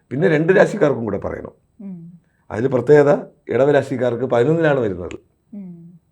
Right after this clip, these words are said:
Speaker 1: ഇടവരാശി എന്ന് പറയുന്നത്, ഏ, കാർത്തിക മുക്കാല്, രോഹിണി, മകരം, അര,
Speaker 2: ഉം.
Speaker 1: ഇടവക്കൂർ.
Speaker 2: ഉം, ഉം.
Speaker 1: ഇവർക്ക് ഇപ്പൊ നിലവിൽ വക്രഗതിയായ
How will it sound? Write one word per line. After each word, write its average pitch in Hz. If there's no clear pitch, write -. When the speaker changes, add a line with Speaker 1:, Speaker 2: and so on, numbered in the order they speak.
Speaker 1:
ഇടവരാശി 120
എന്ന് 127
പറയുന്നത്, 127
ഏ, 107
കാർത്തിക 117
മുക്കാല്, 117
രോഹിണി, 123
മകരം, 104
അര, 78
Speaker 2:
ഉം. 202
Speaker 1:
ഇടവക്കൂർ. 117
Speaker 2:
ഉം, 233
ഉം. 175
Speaker 1:
ഇവർക്ക് 147
ഇപ്പൊ 127
നിലവിൽ 135
വക്രഗതിയായ 135